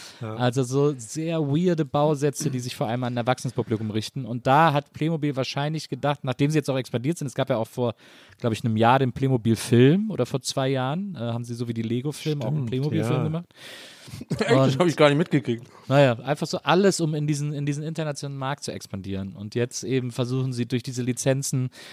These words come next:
Speaker 2: weil sie eben gesehen haben, dass bei Lego super funktioniert, diese Lizenz-, äh, Produkte, haben sie das eben, und Ghostbusters ist wahrscheinlich auch ganz gut gelaufen. Ich hab sogar den, den Marshmallow-Mann von Playmobil, weil der ganz geil geworden ist, äh, äh, von Ghostbusters.
Speaker 3: Ja, ich hab hier, äh, Ma-, äh, Marty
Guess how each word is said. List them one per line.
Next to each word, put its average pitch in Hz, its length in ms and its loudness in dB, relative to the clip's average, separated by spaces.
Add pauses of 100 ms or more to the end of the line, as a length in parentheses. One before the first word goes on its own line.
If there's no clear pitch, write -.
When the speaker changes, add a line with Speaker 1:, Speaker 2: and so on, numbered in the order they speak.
Speaker 2:
weil 123 140 4
sie 131 80 0
eben 127 100 -2
gesehen 127 260 -2
haben, 139 80 -2
dass 127 140 -4
bei 131 100 -2
Lego 123 220 4
super 139 240 0
funktioniert, 147 480 0
diese 127 140 -6
Lizenz-, 131 580 -4
äh, 117 460 0
Produkte, 113 480 -4 (280)
haben 117 140 -4
sie 113 80 -6
das 110 160 -6
eben, 113 280 -6
und - 280 -10
Ghostbusters 120 500 4
ist 123 40 -8
wahrscheinlich 123 280 0
auch 131 60 2
ganz - 180 0
gut - 140 -4
gelaufen. 139 160 2
Ich 127 80 -4
hab 208 120 4
sogar 139 260 6
den, 117 300 2 (480)
den 117 180 2
Marshmallow-Mann 110 720 0
von 104 180 -4
Playmobil, 101 560 -2
weil 104 100 -4
der 123 200 -2
ganz 131 220 -10
geil 135 200 2
geworden 95 380 -6
ist, - 240 -14
äh, - 120 -18
äh, 98 380 -6
von 101 220 -8
Ghostbusters. 101 440 -2
Speaker 3:
Ja, 123 60 6
ich 139 100 2
hab 196 120 2
hier, 220 200 4
äh, 214 140 0
Ma-, 208 220 -4
äh, 214 80 -2
Marty 202 420 2